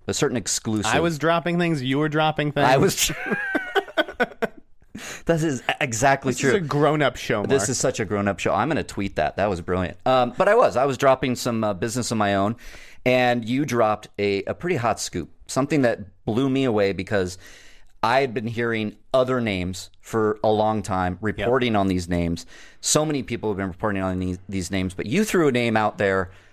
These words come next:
Speaker 1: for Doctor Strange. Marvel's Doctor Strange, everybody. You know that. Everybody knows Doctor
Speaker 2: The
Speaker 1: Strange, right?
Speaker 2: Sorcerer Supreme.
Speaker 1: The Sorcerer Supreme and Joaquin Phoenix. I mean, that was a thunderous mic drop right there.
Speaker 2: It, it, it,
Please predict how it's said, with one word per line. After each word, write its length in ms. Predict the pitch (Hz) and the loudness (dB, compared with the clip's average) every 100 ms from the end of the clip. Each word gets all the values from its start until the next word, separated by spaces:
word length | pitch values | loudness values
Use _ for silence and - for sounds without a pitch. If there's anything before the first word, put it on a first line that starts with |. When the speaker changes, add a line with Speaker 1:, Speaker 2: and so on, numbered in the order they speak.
| - - | -20 -6
Speaker 1:
for 180 | 113 | -2
Doctor 380 | 92 98 92 98 | 0 2 0 -4
Strange. 580 | - - 80 76 - - _ - - - - | -8 -6 -6 -6 -14 -18 _ -20 -20 -16 -2
Marvel's 500 | 120 143 131 127 98 | 4 4 4 0 0
Doctor 300 | 117 104 92 | -2 -2 -6
Strange, 340 | - 95 85 | -4 -4 -2
everybody. 340 | 90 87 87 85 | -4 -2 -2 -2
You 120 | 131 | -2
know 200 | 98 80 | -2 -2
that. 160 | - - - - - - | -6 -12 -20 -16 -8 -2
Everybody 300 | - 104 90 | 0 0 -2
knows 220 | 82 73 - | -6 -10 -4
Doctor 200 | 90 101 | -2 -2
Speaker 2:
The 60 | - | -2
Speaker 1:
Strange, 260 | 160 147 113 | 0 0 0
right? 120 | 117 | -2
Speaker 2:
Sorcerer 240 | - 113 113 | -2 -2 -4
Supreme. 640 | - 110 - 104 104 104 | -6 -8 -10 -10 -6 -2
Speaker 1:
The 100 | 104 | 0
Sorcerer 500 | 101 120 131 139 123 | 2 0 2 0 0
Supreme 680 | - 107 - 98 95 95 92 - - - _ - | -2 -8 -4 -2 0 -2 -4 -10 -20 -20 _ -4
and 420 | 117 117 113 110 107 | 2 4 4 2 -4
Joaquin 640 | 95 95 127 147 - 117 110 | -2 4 4 2 -2 -4 -4
Phoenix. 580 | - 95 78 - - - - - | -6 -6 -6 -8 -12 -14 -20 -6
I 80 | 120 | 0
mean, 160 | 127 | 2
that 180 | 123 170 | 4 4
was 140 | 165 117 | 4 -2
a 80 | |
thunderous 840 | - - - 151 151 143 131 120 - - - - _ - | -4 -2 2 2 4 4 4 2 -6 -14 -20 -20 _ -8
mic 400 | 123 113 123 113 | 0 2 2 2
drop 340 | 107 92 78 107 | -2 -2 -2 -4
right 200 | 87 90 | -4 -2
there. 260 | 82 - - | -4 -4 -6
Speaker 2:
It, 140 | 110 - - | -6 -6 -8
it, 200 | 131 117 | -8 -8
it, 160 | - | -8